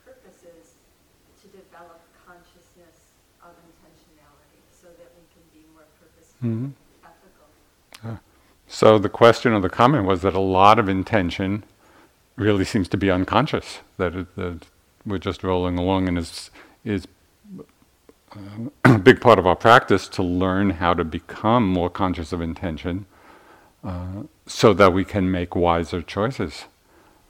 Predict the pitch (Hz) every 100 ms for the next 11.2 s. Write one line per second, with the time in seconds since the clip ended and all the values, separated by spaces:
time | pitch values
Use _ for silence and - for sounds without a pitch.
0 | - 98 90 90 85 85 98 90 85 -
1 | - 104 147 92 78 - 80 80 _ _
2 | _ _ _ _ _ _ - 101 85 85
3 | 104 143 _ - 107 98 92 87 85 80
4 | _ _ _ _ _ _ _ _ _ _
5 | - - - - _ _ _ _ _ _
6 | _ _ _ _ _ _ _ _ _ _
7 | _ _ _ _ _ _ _ _ _ _
8 | _ _ _ _ _ _ _ _ 127 127
9 | 127 113 - 156 160 131 101 95 120 104
10 | 107 101 - - 113 110 117 120 120 117
11 | 117 -